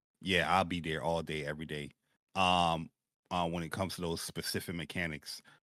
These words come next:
But, yeah, story is also something that can keep me compelling 'cause there's games that the gameplay hasn't been, like, super, super crazy, but the story is very captivating, and I can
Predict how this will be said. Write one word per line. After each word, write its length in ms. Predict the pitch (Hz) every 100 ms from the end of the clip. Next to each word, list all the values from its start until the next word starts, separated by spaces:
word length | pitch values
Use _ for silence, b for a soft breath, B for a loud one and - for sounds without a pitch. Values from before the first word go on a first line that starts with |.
| -
But, 300 | 87 95 87
yeah, 160 | 98 85
story 560 | - 113 131 127 90 87
is 120 | 92
also 520 | 95 92 - 90 85 78
something 280 | 98 92 87
that 140 | 82
can 120 | - 80
keep 200 | - 80
me 100 | 82
compelling 480 | 90 - 87 82
'cause 340 | 80 80 80 - b b b _
there's 200 | 87 101
games 440 | 85 95 107 101 92
that 340 | 92 87 82 - _ _ -
the 80 |
gameplay 480 | 76 87 104 117 104
hasn't 280 | 101 101 98
been, 120 | 107
like, 160 | 98 90
super, 260 | - 107 104
super 220 | 113 98
crazy, 360 | - 107 107 104
but 300 | 90 80 -
the 60 | 73
story 560 | - 95 98 107 104
is 180 | 90 82
very 220 | 95 92
captivating, 480 | - 101 101 101 110
and 100 | 90
I 60 | 85
can 240 | 87 76